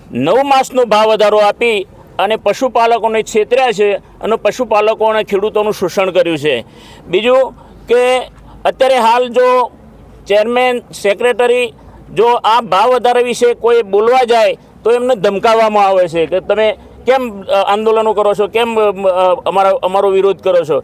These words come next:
એ રીતે ધમકાવવામાં આવે છે અને એમને દૂધમાં ખાટું કરી નાખવું, આમ કરવું, તેમ કરવું, એમ કરીને પરેશાન કરવામાં આવે છે. એટલે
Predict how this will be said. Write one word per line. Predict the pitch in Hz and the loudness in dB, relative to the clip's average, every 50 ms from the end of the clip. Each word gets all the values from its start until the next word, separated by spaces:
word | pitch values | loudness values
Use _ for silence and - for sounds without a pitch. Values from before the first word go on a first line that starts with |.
| - - - - - - | -6 -16 -20 -20 -16 -4
એ | - 196 240 | -2 0 0
રીતે | 240 240 - - 240 233 | 0 -2 -2 -2 -2 -2
ધમકાવવામાં | 170 175 202 202 - 226 226 233 233 226 226 226 226 | 0 -2 -4 -2 0 0 2 2 2 2 2 2 2
આવે | 233 240 240 226 | 2 2 2 0
છે | 233 247 | 0 0
અને | - - 190 208 240 240 233 | -2 -2 -2 -2 -2 -2 -2
એમને | 220 220 220 220 226 240 247 254 247 - - - - - - - - 160 | -2 -2 -2 0 0 0 0 0 -2 -4 -12 -20 -20 -20 -20 -20 -14 -6
દૂધમાં | 170 220 247 240 202 226 240 247 247 240 - - | -2 -2 -2 -2 -2 -2 0 0 0 0 -2 -6
ખાટું | - 196 208 220 202 240 226 | -4 -2 -2 0 0 -2 -2
કરી | 233 247 240 240 | 0 -2 -2 0
નાખવું, | 240 233 226 - 226 233 233 240 226 214 220 | 0 0 0 0 -2 -2 -2 0 0 0 -2
આમ | 233 233 | -2 -2
કરવું, | 208 240 226 233 233 | -4 -2 -2 -2 -2
તેમ | - 226 226 233 | -2 -4 -4 -2
કરવું, | 208 226 220 233 214 | -2 -2 -2 -2 0
એમ | 226 214 220 220 | -2 -2 -2 -2
કરીને | 202 226 226 226 214 | -2 -2 -2 -4 -4
પરેશાન | - 208 196 233 214 247 240 233 | -4 -2 -2 0 0 0 0 0
કરવામાં | 196 220 214 208 196 190 190 185 | 0 0 2 2 2 2 2 2
આવે | 180 170 160 | 2 2 0
છે. | 151 147 131 - - - - - - - | 0 -4 -6 -8 -12 -18 -20 -20 -10 -8
એટલે | 175 202 226 247 | -6 -2 0 -2